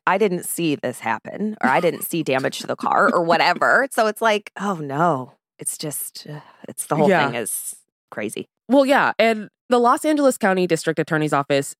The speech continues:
Speaker 2: confirmed to N B C News that the assault and battery charges against Nick were dropped,
Speaker 1: Mm-hmm.
Speaker 2: which is kinda like,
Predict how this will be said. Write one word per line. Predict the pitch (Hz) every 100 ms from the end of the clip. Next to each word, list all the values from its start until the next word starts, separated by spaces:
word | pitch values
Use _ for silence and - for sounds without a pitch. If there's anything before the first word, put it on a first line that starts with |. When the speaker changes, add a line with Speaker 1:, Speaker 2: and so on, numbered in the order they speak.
| _ _
Speaker 2:
confirmed | - 196 - - 190 202
to | 202 175
N | 160
B | 156
C | - 156
News | 147 143
that | - 151
the | 160
assault | 156 170 170
and | 180
battery | 156 143 143
charges | 143 143 139 139 -
against | 139 139 139 -
Nick | 131 131 _ -
were | 143 147 151
dropped, | 123 127 113 - -
Speaker 1:
Mm-hmm. | 156 147
Speaker 2:
which | 139
is | 127
kinda | - 147 143
like, | 131